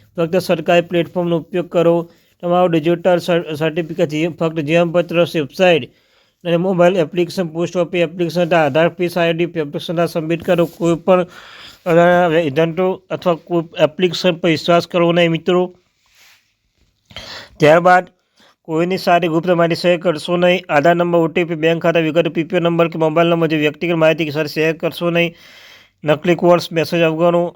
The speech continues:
સરકારી એજન્સી, બેંકો ક્યારે તમે પાસવર્ડ, ઓ ટી પી, બેંક પિન માંગતી નથી. જ્યારે કોઈ પણ કોલ કે ઈમેલ આવી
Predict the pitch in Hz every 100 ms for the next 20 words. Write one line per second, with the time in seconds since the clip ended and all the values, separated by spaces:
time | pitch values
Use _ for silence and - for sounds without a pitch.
0 | - 160 156 170 165 147 160 165 180 156
1 | 156 147 175 156 165 151 165 151 143 156
2 | 160 156 170 160 165 160 147 _ 165 165
3 | 165 151 143 - 170 170 170 147 156 151
4 | 165 170 165 160 147 147 151 160 165 160
5 | 160 156 156 156 165 170